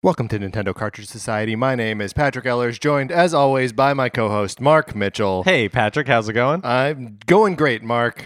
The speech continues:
Speaker 1: How are you?
Speaker 2: I'm doing really well.
Speaker 1: Yeah, we're in g-, good spirits
Speaker 2: We're
Speaker 1: this
Speaker 2: in
Speaker 1: evening.
Speaker 2: really good spirits this evening.
Speaker 1: Why do you think that is?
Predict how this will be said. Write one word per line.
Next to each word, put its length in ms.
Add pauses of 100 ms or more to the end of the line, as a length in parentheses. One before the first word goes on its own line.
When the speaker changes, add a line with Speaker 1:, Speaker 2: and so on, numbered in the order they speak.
(140)
Speaker 1:
How 160
are 80
you? 340
Speaker 2:
I'm 120
doing 160
really 200
well. 460
Speaker 1:
Yeah, 440 (140)
we're 200
in 440
g-, 160
good 200
spirits 520
Speaker 2:
We're 220
Speaker 1:
this 160
Speaker 2:
in 60
Speaker 1:
evening. 160
Speaker 2:
really 240
good 220
spirits 360
this 160
evening. 400
Speaker 1:
Why 240
do 80
you 100
think 200
that 180
is? 320